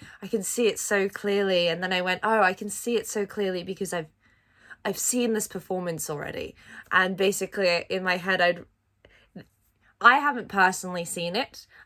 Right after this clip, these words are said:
uh, but I studied it at university. Um, the company Blast Theory did a, uh, performance, Desert Rain, in nineteen ninety-nine, that was, like, this digitally interactive, immersive installation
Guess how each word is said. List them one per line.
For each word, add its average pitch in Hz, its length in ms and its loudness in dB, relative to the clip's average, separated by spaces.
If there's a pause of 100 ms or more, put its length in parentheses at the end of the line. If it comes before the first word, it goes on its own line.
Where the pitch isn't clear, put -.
uh, 185 400 6
but 185 180 2
I 180 120 2
studied 202 480 -4
it 180 180 0
at - 120 -6
university. 175 840 -4 (280)
Um, 180 320 2 (120)
the 202 120 -6
company 220 360 -2
Blast 190 680 2
Theory 156 680 -4
did 160 520 -2
a, 170 480 -2
uh, 160 320 -2
performance, 165 720 -8
Desert 175 400 0
Rain, 165 420 -2
in 156 180 -8
nineteen 156 260 -6
ninety-nine, 151 580 -6 (300)
that 160 120 -2
was, 180 80 -10
like, 175 240 0
this 170 280 -4 (360)
digitally 175 920 2 (260)
interactive, 185 800 -2
immersive 170 840 -2 (320)
installation 170 1160 -4